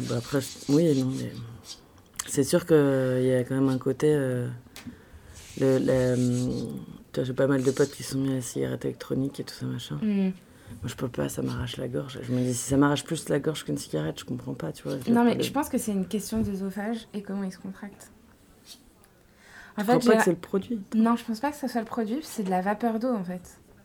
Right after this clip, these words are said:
Speaker 2: Avec des arômes, tu vois.
Speaker 1: Hmm.
Speaker 2: Mais je pense que la fumée, elle a une autre consistance. Peut-être qu'elle est un petit peu plus irri-, un petit peu plus sèche,
Speaker 1: Ouais.
Speaker 2: bizarrement, tu vois.
Speaker 1: Ouais.
Speaker 2: Et que, euh, et du coup, en fait, par réflexe, je pense que ton, ton, ton...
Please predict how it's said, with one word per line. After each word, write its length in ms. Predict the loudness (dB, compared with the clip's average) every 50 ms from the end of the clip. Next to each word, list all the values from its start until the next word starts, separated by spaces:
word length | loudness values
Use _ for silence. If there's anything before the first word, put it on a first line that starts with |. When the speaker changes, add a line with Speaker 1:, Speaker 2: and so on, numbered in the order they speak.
| -20 -20 -20 -20 -20 -20 -16 -4 4
Speaker 2:
Avec 420 | 8 10 10 10 8 6 2 -2
des 280 | 0 2 4 4 4 4
arômes, 520 | 2 4 6 6 6 6 6 4 2 0
tu 180 | -4 -6 -10 -8
vois. 80 | -6 -6
Speaker 1:
Hmm. 360 | -6 -6 -8 -8 -6 -6 -8 -4 -4
Speaker 2:
Mais 100 | -2 -2
je 80 | 0 0
pense 180 | 0 0 2
que 60 | 2
la 120 | 2 2 2
fumée, 300 | 0 0 0 2 2 2
elle 220 | 4 2 2 2 2
a 80 | 0 0
une 220 | 0 0 0 0
autre 280 | 0 -2 -4 -10 -14 -10
consistance. 460 | -10 -8 -6 -6 -6 -6 -6 -6 -8 -8
Peut-être 280 | -10 -6 -6 -4 -2
qu'elle 140 | -2 -2 -2
est 120 | -2 -2
un 60 | -4 -4
petit 160 | -4 -6 -6
peu 120 | -4 -4 -4
plus 160 | -4 -4 -4
irri-, 420 | -2 -2 -2 -2 -4 -6 -10 -12 -10 -12 -14 -8 -6 -6 -6 -6 -10 -14 -16 -16 -16 -18 -20 -10 -4
un 100 | -4 -4
petit 160 | -4 -4 -4 -2
peu 140 | -2 -2
plus 140 | -2 -4 -8
sèche, 580 | -6 -2 0 0 0 -2 -4 -8 -10 -12 -14 -14 -14 -10
Speaker 1:
Ouais. 60 | -8 -4 -4 -2 -4 -4 -6
Speaker 2:
bizarrement, 460 | -6 -6 -4 -4 -4 -2 -4 -4 -4
tu 180 | -6 -8 -8
vois. 120 | -6 -6 -6
Speaker 1:
Ouais. 300 | -6 -6 -8 -6 -6 -6
Speaker 2:
Et 20 | -6
que, 140 | -2 0 2
euh, 340 | 2 4 4 4 2 2 0
et 80 | 0 -2
du 100 | -2 -2
coup, 160 | -4 -4 -6 -6 -8 -16 -20 -20 -20 -12 -8 -2
en 60 | 0
fait, 300 | 0 0 0 -2 -8 -8 -4
par 180 | -2 -2 -2 -2
réflexe, 560 | -4 -4 -2 -2 -4 -2 -2 -2 -2 -2 -4
je 60 | -6
pense 180 | -6 -6 -6 -6
que 120 | -8 -10 -10 -10 -14 -14
ton, 460 | -10 -8 -6 -4 -4 -4 -4 -4 -6 -8
ton, 260 | -8 -8 -8 -8 -8 -8 -12 -14
ton... 120 | -10 -8